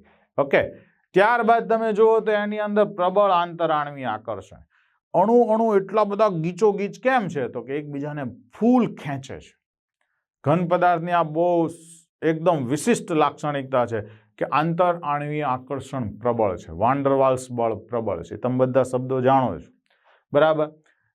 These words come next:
એની પછી આ પદાર્થો અદબનીય છે. તમે જુઓ, અદબનીય. અદબનીયનો મતલબ ઇનકમ્પ્રેસિબલ. મતલબ તમે એની પર ગમે એટલું પ્રેશર કરો એ પાછું ચપટું નહીં થાય.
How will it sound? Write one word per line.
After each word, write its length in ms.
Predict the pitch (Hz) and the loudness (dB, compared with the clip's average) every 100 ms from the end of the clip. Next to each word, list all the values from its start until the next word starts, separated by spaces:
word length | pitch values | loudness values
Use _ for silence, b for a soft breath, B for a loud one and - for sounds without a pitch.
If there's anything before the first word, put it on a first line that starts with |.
| _ _ _ | _ _ _
એની 260 | 180 262 277 | 2 4 4
પછી 380 | 202 175 113 - - _ - | 2 0 -4 -10 -16 _ -2
આ 300 | 190 247 254 | 2 2 2
પદાર્થો 600 | 254 214 214 214 202 220 | 0 0 4 4 4 0
અદબનીય 1040 | 226 185 214 220 165 165 147 147 123 107 | 0 2 2 2 0 -2 -2 -8 -8 -8
છે. 160 | 98 - | -12 -16
તમે 280 | - 131 139 | -12 -8 -6
જુઓ, 420 | 127 147 87 - _ _ _ _ _ _ _ | -2 0 -2 -8 _ _ _ _ _ _ _
અદબનીય. 720 | 240 240 190 156 131 113 87 | 2 2 4 0 -2 -6 -6
અદબનીયનો 640 | 135 156 170 165 180 180 180 | -2 0 0 -2 -4 -4 -2
મતલબ 420 | 175 165 180 175 175 170 | -4 2 2 2 -2 -8
ઇનકમ્પ્રેસિબલ. 1000 | 170 170 151 143 131 120 113 101 85 - 73 _ | -6 -4 -6 -6 -6 -8 -8 -10 -12 -14 -18 _
મતલબ 360 | 104 120 139 143 | -10 -4 -2 0
તમે 240 | 151 147 | 0 0
એની 100 | 151 | -2
પર 140 | 147 139 | -2 -2
ગમે 300 | 113 156 180 | 0 2 2
એટલું 260 | 165 151 | 0 -4
પ્રેશર 340 | 127 139 143 131 | -6 -6 -6 -6
કરો 480 | 135 139 120 95 - | -4 -2 -2 -4 -8
એ 100 | 127 | -8
પાછું 400 | 123 117 - 104 | -2 -2 -2 -4
ચપટું 400 | - 110 - 131 | -4 -4 -4 -4
નહીં 180 | 131 120 | -4 -8
થાય. 220 | 80 - | -12 -18